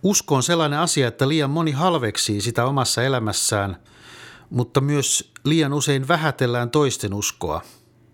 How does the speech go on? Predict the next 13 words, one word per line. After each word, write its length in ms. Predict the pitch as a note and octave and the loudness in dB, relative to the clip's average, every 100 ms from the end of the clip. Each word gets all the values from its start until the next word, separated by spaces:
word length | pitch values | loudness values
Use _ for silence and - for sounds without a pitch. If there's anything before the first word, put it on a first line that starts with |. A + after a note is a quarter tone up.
| _ - - - - - - - - | _ -20 -20 -20 -20 -16 -14 -14 -2
Tätä 200 | - F3 | 0 2
taustaa 440 | E3+ F3+ - C#3+ B2 | 4 2 2 0 0
vasten 280 | B2+ C#3 | 0 0
on 60 | C#3 | 0
mielenkiintoista 600 | D#3+ D#3+ A#2+ A2+ A2+ - | 0 0 0 -2 -2 -4
tietää, 500 | - D#3 C#3+ - A2+ | -2 0 0 0 -2
että 220 | A2 - | -2 0
Jeesus 420 | B2+ D#3+ D3 A2+ - | 0 2 0 -2 -4
ylistää 480 | D3 C#3 - A#2+ | -2 -2 0 0
Raamatussa 760 | A#2 D#3+ D3 A2+ - A2 - A#2 | 2 2 0 -2 -2 0 0 0
kahden 400 | - C3 A#2 G#2 | 0 0 -2 -2
henkilön 480 | B2 A#2+ A2+ G#2+ A2+ | -2 -2 -2 -2 -2
uskoa. 580 | C3 - - G2+ E2 | -2 -2 -2 -4 -4